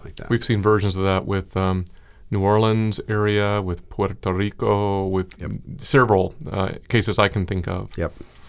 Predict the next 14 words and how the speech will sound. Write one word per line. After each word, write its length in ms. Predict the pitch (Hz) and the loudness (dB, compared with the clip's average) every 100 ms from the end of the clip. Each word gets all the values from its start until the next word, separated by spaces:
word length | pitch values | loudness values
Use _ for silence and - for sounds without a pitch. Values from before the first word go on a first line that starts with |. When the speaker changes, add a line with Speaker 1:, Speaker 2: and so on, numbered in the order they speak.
| - - - - - - - | -20 -20 -20 -20 -20 -20 2
Speaker 1:
And 120 | 147 | 6
then 140 | 143 139 | 8 8
their 160 | 135 | 8
last 300 | 127 127 127 | 6 6 6
one 100 | 127 | 4
is 140 | 107 104 | 2 2
don't 260 | 123 123 | 4 2
hide 320 | 120 - 110 110 | 0 0 0 2
it. 160 | 113 | 0
Once 220 | 123 131 | 2 2
an 80 | - | 4
institution 640 | 123 117 - - 117 - 101 | 4 2 0 -2 2 6 4
<laughs> 960 | - - 127 - 151 - - - - | 4 -2 0 2 0 -2 0 0 4
has 500 | 285 370 - 156 185 | 6 8 8 8 6